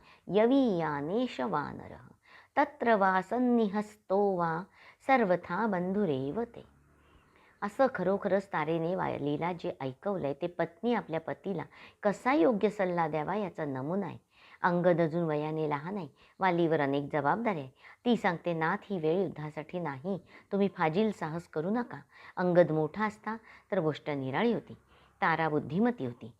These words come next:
युद्ध कसे करायचे ती, ती वालीला सांगते, कळते, पण राजकारणही रा-, तारेला कळते. कधी कधी बायकांची बुद्धी अत्यंत चपल आहे. संपूर्ण महाभारतात माणसाने चकित व्हावे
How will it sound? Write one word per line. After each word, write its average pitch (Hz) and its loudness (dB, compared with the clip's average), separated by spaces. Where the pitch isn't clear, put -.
युद्ध 208 4
कसे 175 -2
करायचे 170 -4
ती, 196 -6
ती 170 -4
वालीला 165 2
सांगते, 151 -4
कळते, 165 -2
पण 160 0
राजकारणही 226 2
रा-, 277 0
तारेला 143 -8
कळते. 92 -12
कधी 180 6
कधी 180 2
बायकांची 156 -6
बुद्धी 151 -2
अत्यंत 254 0
चपल - -8
आहे. - -16
संपूर्ण 269 4
महाभारतात 185 0
माणसाने 165 -4
चकित 240 -6
व्हावे 127 -6